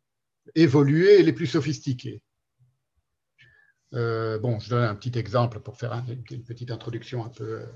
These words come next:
contemporaine, c'est que si il y a dix ans, euh, on avait interrogé, euh, des dizaines, des centaines de grands spécialistes, des sociologues, des philosophes, des, des journalistes, des intellectuels, des écrivains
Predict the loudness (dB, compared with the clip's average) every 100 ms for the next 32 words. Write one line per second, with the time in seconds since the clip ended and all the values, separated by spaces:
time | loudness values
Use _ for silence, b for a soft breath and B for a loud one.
0 | -18 -12 -6 -4 -2 0 0 0 0 -2
1 | 2 2 2 0 -2 -2 -2 -4 -2 -2
2 | 2 4 4 2 0 2 0 -2 -8 b
3 | b b b b -2 -2 0 2 4 4
4 | 4 4 2 4 2 2 2 2 2 2
5 | 2 2 0 0 -2 0 0 2 6 6
6 | 6 2 0 2 4 4 0 0 0 0
7 | -2 -2 0 0 2 0 -2 -4 -4 -4
8 | -2 4 4 4 2 0 -2 2 2 4
9 | 2 2 0 -2 0 0 0 0 -2 -2
10 | 0 0 0 0 -2 -2 -2 -4 -4 -2
11 | 0 0 0 -2 -4 -2 -2 -2